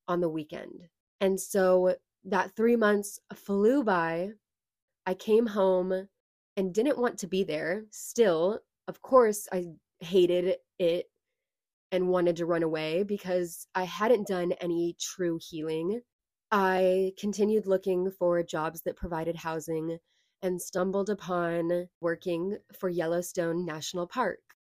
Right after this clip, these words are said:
I went to Yellowstone National Park when I was probably, like, nine or ten years old on a road trip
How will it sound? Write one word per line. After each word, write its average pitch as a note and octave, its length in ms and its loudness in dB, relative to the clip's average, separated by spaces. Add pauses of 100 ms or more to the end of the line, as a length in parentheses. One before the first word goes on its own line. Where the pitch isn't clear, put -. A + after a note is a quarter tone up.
(140)
I C4+ 720 2 (100)
went B3 440 0
to D#4 280 0
Yellowstone G#3 760 0
National F#3 400 -2
Park E3 360 -2 (240)
when F#3 200 -2
I F3 120 0
was F3+ 120 -4
probably, F3+ 320 -2
like, F3 200 -2
nine F#3+ 360 0
or G3+ 80 0
ten F#3 240 -4
years F3+ 240 -2
old D#3+ 320 -4
on E3+ 160 -6
a E3 160 -2
road F3+ 220 -2
trip E3+ 380 -6